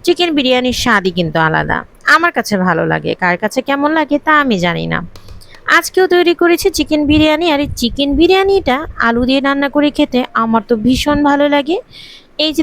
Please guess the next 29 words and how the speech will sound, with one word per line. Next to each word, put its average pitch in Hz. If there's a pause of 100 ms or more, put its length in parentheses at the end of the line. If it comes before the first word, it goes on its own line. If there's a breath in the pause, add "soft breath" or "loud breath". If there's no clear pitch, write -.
দেখেন, 359 (360)
চিকেন 247
বিরিয়ানি 208
নিয়ে 208 (100)
বসে 247
গিয়েছি। 254 (520 loud breath)
আর 196 (100)
হ্যাঁ, 208 (220)
এই 320
যে 370
চিকেন 277
বিরিয়ানি, 214 (120)
এটা 254
কিন্তু 269 (140)
আমি 226 (200)
একদম 233 (120)
হোটেল 247 (160)
স্টাইলে 294
রান্না 349
করেছি, 294 (600 soft breath)
হালকা 320 (100)
মশলা 180
দিয়ে। 165 (380 loud breath)
দেখবেন, 247 (180)
হোটেল 220 (100)
থেকে 302 (540)
যে 254 (160)
বিরিয়ানিটা 220
আমরা 277